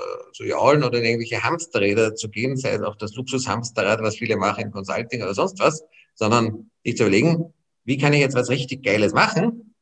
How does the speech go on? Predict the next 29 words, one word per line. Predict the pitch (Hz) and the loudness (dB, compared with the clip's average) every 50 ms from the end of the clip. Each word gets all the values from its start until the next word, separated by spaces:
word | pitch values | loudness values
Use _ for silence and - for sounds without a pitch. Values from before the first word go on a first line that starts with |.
| _ _ _ | _ _ _
Wie | - 143 123 127 | -8 -6 -6 -6
kann | - - 113 117 117 | -4 -4 -2 0 0
ich | 117 117 - | 0 0 -2
die | - 113 | -2 2
Welt | 104 113 - - | 2 4 6 6
revolutionieren, | 151 123 117 127 113 117 117 - 123 120 120 131 131 | 6 6 4 4 2 2 0 -4 -6 -2 0 0 0
eine | 117 107 107 107 | 0 -2 -4 -4
Branche | - - 69 127 147 147 147 - 156 135 - | -4 -2 2 2 2 2 2 2 2 2 2
auf | 113 113 123 | 2 0 -2
den | 131 | -6
Kopf | 135 - - - - | -8 -8 -10 -10 -10
stellen, | - - - - 117 120 135 131 131 90 | -10 -2 2 4 4 4 4 2 0 0
ja, | 104 123 156 156 151 - - _ _ - | 2 2 4 2 2 -2 -8 _ _ -8
ein | 104 | -4
neues | 95 90 104 117 113 113 | -2 0 0 0 0 0
Geschäft | - 113 104 113 151 156 156 - - | -2 0 4 4 4 4 2 -2 -2
aufbauen | - 131 127 131 - 120 107 107 120 120 117 - - _ _ _ _ | -2 -2 -2 0 2 4 6 6 6 2 0 -6 -12 _ _ _ _
und | - 123 | 2 4
Ähnliches | 175 220 208 139 113 120 143 196 202 202 - - - - _ _ _ _ _ _ _ | 6 6 6 6 6 6 6 6 6 2 -2 -4 -8 -16 _ _ _ _ _ _ _
und | - 123 123 117 | -4 0 2 2
damit | 110 120 135 127 | 4 4 4 4
gleichzeitig | 123 120 120 117 - 127 120 117 | 4 2 2 2 0 0 2 2
auch | 117 | 2
eine | 117 113 | 2 2
Le-, | 120 123 - - 113 | 0 0 -2 -4 -4
Menge | 117 120 131 - | -2 0 2 4
Geld | 190 196 202 190 - | 4 4 4 2 -4
zu | - - | -6 -8
verdienen? | - 95 87 90 87 85 - | -10 -12 -12 -14 -14 -16 -16